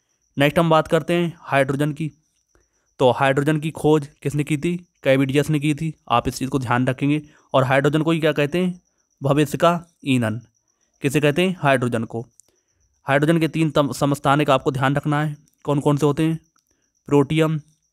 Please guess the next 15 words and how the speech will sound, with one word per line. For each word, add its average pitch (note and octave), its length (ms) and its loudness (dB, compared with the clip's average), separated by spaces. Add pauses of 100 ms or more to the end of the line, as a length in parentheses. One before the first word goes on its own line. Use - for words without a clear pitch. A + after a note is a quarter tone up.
(600)
ड्यूटेरियम D3 640 2 (1600)
और D#3+ 320 2 (120)
ट्राइटियम। C3 480 0 (1120)
तो C3+ 60 -2
ये C3 160 2
भी C#3+ 100 2
एग्जाम C#3+ 280 2
में D3+ 120 2
क्वेश्चन D3 280 -2
पूछते D3 320 -2
हैं, D#3 220 -2 (720)
आप B2+ 220 0
इसको C3+ 220 -2
ध्यान B2 280 0
रखेंगे। D3+ 440 -2